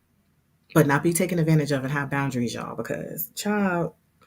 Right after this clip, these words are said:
<sighs> you're an amazing woman to have heart support and really want something different. Oh, thank you. Thank y'all. But, well,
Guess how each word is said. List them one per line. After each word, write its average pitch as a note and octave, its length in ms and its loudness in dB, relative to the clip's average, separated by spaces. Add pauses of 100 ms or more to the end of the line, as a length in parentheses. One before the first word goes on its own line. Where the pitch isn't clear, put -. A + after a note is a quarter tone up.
(1120)
<sighs> - 1600 4
you're G3+ 160 12
an G3 100 12
amazing F#3+ 320 8
woman F3+ 160 4
to F3 60 4
have F3+ 200 4
heart E3+ 260 0
support F3 300 0
and E3 140 6
really D#3+ 240 6
want E3 160 4
something E3+ 320 0
different. F#3+ 360 -2
Oh, C4 380 2
thank G#4+ 360 -4
you. D#3+ 360 4
Thank B3 240 4
y'all. - 380 4
But, G3 240 4
well, G3+ 320 4